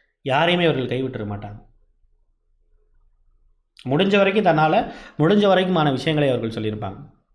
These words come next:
முடியலன்னா நேரடியா போய் அவங்க சரண்டர் ஆயிப்பாங்க. So அந்த ரெசிப்ரோகேஷன் இருக்குல்ல, எப்பயுமே கைமாறு, ஒரு விஷயத்த செய்றாங்க, நமக்காக இவங்க உள்ள வர்றாங்கன்னா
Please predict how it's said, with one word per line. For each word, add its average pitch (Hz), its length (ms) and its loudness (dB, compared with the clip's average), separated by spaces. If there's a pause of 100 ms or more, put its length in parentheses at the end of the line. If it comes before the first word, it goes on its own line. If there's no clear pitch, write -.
(720)
முடியலன்னா 202 340 2
நேரடியா 160 400 2
போய் 135 320 -4 (260)
அவங்க 127 280 -4
சரண்டர் 127 200 -4
ஆயிப்பாங்க. 113 520 -10 (1000)
So 185 160 0
அந்த 156 180 4
ரெசிப்ரோகேஷன் 180 580 0
இருக்குல்ல, 117 280 -4
எப்பயுமே 185 380 0
கைமாறு, 160 440 2
ஒரு 131 140 0
விஷயத்த 202 360 0
செய்றாங்க, 170 680 4
நமக்காக 139 440 2
இவங்க 160 240 0
உள்ள 147 280 4
வர்றாங்கன்னா 147 500 0